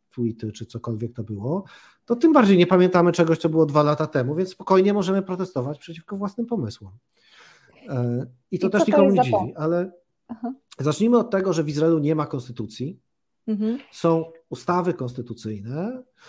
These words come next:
Speaker 1: e, jest stu dwudziestoosobowy parlament, wybierany w głosowaniu w wyborach bezpośrednich i to jest władza ustawodawcza. Parlament wyłania,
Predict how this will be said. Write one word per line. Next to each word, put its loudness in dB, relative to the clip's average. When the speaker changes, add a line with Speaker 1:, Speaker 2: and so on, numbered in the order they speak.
Speaker 1:
e, -4
jest 0
stu 6
dwudziestoosobowy 0
parlament, -4
wybierany 0
w -6
głosowaniu -4
w -12
wyborach -4
bezpośrednich -6
i -18
to -14
jest -14
władza -8
ustawodawcza. -2
Parlament 2
wyłania, -2